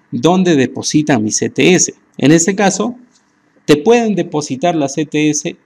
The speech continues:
en cualquiera de las instituciones financieras, lógicamente que estas instituciones financieras hayan aperturado o tengan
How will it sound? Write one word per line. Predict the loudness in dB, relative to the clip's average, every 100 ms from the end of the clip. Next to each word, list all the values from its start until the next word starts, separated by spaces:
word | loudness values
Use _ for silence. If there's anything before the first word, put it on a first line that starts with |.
| -2
en | 0
cualquiera | 2 0 0 0 2
de | 0
las | -2 -2
instituciones | -8 -8 -10 -6 -4 -4 -2
financieras, | -4 -4 -2 -2 -2 -4 _ _ _ -2
lógicamente | 0 0 -2 0 0 0 0 -2
que | -2 0 -2 -2
estas | -4 -4 -4
instituciones | -4 -6 -8 -4 0 0
financieras | 0 0 0 2 2 4 0 -2 -16 _ _
hayan | 0 2 2
aperturado | 2 2 0 2 4 6 4 2 -2 -6
o | -2 -2
tengan | 0 0 0 0 -2